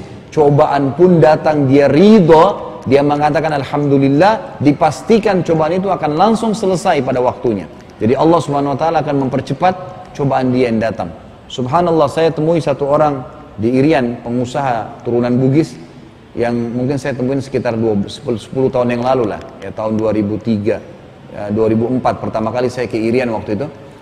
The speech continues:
Saya cerita tentang materi ini, kemudian dia cerita sama saya. Dia bilang, "Ustadz, saya ini waktu datang ke Irian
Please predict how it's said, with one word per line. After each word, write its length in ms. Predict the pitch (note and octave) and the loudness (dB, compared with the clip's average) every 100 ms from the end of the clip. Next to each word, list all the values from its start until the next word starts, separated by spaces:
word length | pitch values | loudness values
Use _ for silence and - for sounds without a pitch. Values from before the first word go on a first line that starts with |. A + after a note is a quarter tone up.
| - | -10
Saya 160 | D#3 D#3 | -4 -2
cerita 280 | D3 E3 | 0 0
tentang 320 | D#3+ C#3 C3 C3 | 0 0 0 -2
materi 360 | B2 B2+ C3 | 0 0 0
ini, 120 | D#3 | 0
kemudian 240 | C#3 C3 C3+ | -2 -2 0
dia 120 | B2+ | 0
cerita 200 | C3 A#2 | -2 -4
sama 160 | A2+ G2+ | -6 -6
saya. 160 | G#2 | -2
Dia 80 | A2+ | -2
bilang, 160 | B2 B2+ | -2 -4
"Ustadz, 600 | A#2+ C#3 G2+ - - - | -4 -4 -6 -12 -20 -20
saya 240 | - B2 | -6 -2
ini 160 | C3 C#3+ | 0 0
waktu 240 | B2 G#2+ B2 | 0 0 -2
datang 320 | B2 B2+ A#2+ | -2 -2 -2
ke 160 | A#2 A#2+ | -2 0
Irian 280 | C3 A2+ | -2 -2